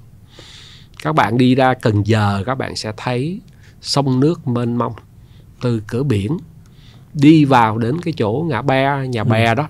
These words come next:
Speaker 1: là tỏa ra.
Speaker 2: Dạ.
Speaker 1: Một phía á, là đi lên cái vùng Đồng Nai,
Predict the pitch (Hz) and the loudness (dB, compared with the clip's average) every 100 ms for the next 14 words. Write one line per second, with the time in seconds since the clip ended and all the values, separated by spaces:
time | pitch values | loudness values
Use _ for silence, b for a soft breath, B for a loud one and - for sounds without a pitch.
0 | - 107 104 - 92 123 185 135 - - | -8 -10 -10 -8 -4 -2 -2 -4 -6 -20
1 | B B 110 101 - - - 101 - - | B B -4 -4 -8 -20 -16 -16 -18 -20
2 | - - 160 185 - - 131 156 - - | -16 4 8 8 6 -2 -2 -2 -6 -14
3 | 110 104 117 127 123 120 123 139 117 98 | -10 -6 -2 -2 -2 -4 -6 -4 -4 -4
4 | 98 101 110 120 123 | -4 -4 -2 -4 -6